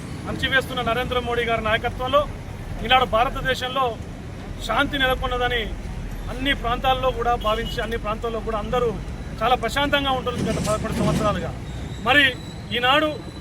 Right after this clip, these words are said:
దేశం దాటి వచ్చి ఆయుధాలతో ఉండి నిరాయుధులైన అమాయకమైన ప్రజలను, పర్యాటకులను, భార్యాభర్తలు,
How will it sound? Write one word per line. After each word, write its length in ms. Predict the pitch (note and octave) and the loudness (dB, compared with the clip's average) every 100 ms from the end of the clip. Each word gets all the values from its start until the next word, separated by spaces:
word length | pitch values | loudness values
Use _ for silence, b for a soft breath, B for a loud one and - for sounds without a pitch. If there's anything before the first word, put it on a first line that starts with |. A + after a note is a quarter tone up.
| - - - - - | -10 -10 -10 -10 0
దేశం 320 | A#3+ C#4 D4 C4+ | 4 4 4 2
దాటి 200 | C4 B3 A#3 | 2 2 0
వచ్చి 240 | A#3+ C#4 C#4 - - - - - - - - - - - - - - F#3+ | -2 -2 -2 -4 -8 -8 -8 -8 -8 -8 -8 -10 -8 -8 -8 -8 -4 4
ఆయుధాలతో 500 | B3+ C#4+ C#4 C#4+ C#4+ B3 | 6 8 8 6 4 2
ఉండి 180 | B3 C#4 C4 - - - - - - - - | 0 0 -2 -6 -10 -10 -10 -10 -10 -8 -6
నిరాయుధులైన 680 | A3 C#4+ D4+ D4 C#4 C4+ C4+ C4 A3 - - - - - - - - - - - | 2 6 8 6 6 2 2 0 -2 -12 -12 -12 -12 -12 -12 -10 -10 -10 -10 -4
అమాయకమైన 600 | A#3+ D4+ D#4+ D4+ C#4 C4+ C4 | 4 8 8 6 2 2 0
ప్రజలను, 380 | G#3+ A#3 B3+ A3 - - - - - | -2 0 0 -2 -8 -12 -12 -12 -6
పర్యాటకులను, 600 | A3 C4 C4+ B3 A#3 F3+ - - - - - - - - - - - - - - | 2 4 4 0 -2 -4 -8 -12 -10 -10 -10 -10 -10 -10 -8 -8 -6 -6 -4 4
భార్యాభర్తలు, 640 | A#3 C4 B3 A#3+ - B3+ | 4 6 4 2 2 0